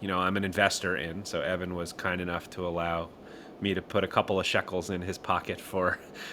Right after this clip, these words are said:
for, uh, for, for, uh, being an investor in Dibs.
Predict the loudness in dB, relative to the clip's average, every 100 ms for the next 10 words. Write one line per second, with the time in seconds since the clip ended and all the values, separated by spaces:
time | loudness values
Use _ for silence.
0 | -6 4 8 10 10 8 6 4 -2 0
1 | 4 4 2 -4 2 4 4 2 -2 -4
2 | 0 2 2 2 2 2 2 -2 4 8
3 | 8 8 2